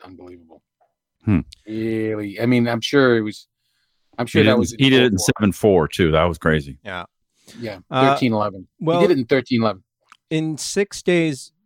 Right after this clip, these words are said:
Speaker 1: Eighteen twelve.
Speaker 3: Joe Biden
Speaker 1: Eighteen fourteen.
Speaker 3: has signed a zillion, uh, executive actions, which has been really great. An end to the ban, uh, on, uh,
Speaker 1: I have, I got a, I got a bone to pick with the inag-,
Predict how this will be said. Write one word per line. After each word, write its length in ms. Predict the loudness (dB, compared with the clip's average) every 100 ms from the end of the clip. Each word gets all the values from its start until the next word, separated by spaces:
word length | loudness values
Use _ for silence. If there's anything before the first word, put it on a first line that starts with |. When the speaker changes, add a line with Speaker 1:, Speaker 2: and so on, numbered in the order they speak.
| _
Speaker 1:
Eighteen 280 | -4 0 -2
twelve. 280 | 2 0 0 _ _ _ _ _ _ _ _ _ _ -14 -14 -14 -16 -2
Speaker 3:
Joe 200 | 0 2
Biden 240 | 4 4
Speaker 1:
Eighteen 220 | 2 -2
fourteen. 240 | 0 0 0
Speaker 3:
has 340 | -2 -6 -18 -16
signed 580 | -8 -2 0 0 -2 -8 -10
a 80 | -10
zillion, 760 | -6 -4 0 0 0 -2 -10 -18 -6
uh, 300 | -2 -2 -2 -10 _
executive 460 | -12 -2 0 0 2
actions, 600 | 2 2 -2 -8 -8 -12
which 200 | -14 -12
has 160 | -14 -8
been 240 | -8 -6
really 500 | -8 -4 -2 -2 -8 _ -16
great. 480 | -4 -2 -2 -8 -20 _
An 220 | -10 -8
end 240 | -6 -6 -6
to 60 | -8
the 80 |
ban, 460 | -4 -4 -4 -6 -12 _ _ _ _ _ _
uh, 280 | -8 -6 -6
on, 640 | -10 -10 -10 -14 -18 -18 -20 _
uh, 220 | -12 -10 -2
Speaker 1:
I 140 | 0 2
have, 160 | 0 -2
I 200 | -2 0
got 220 | 0 0
a, 120 | 0 -2
I 100 | -2
got 160 | 0
a 60 | 0
bone 320 | 0 -2 -2
to 60 | -6
pick 200 | -8 -8
with 140 | -10
the 100 | -8
inag-, 300 | -10 -12 -14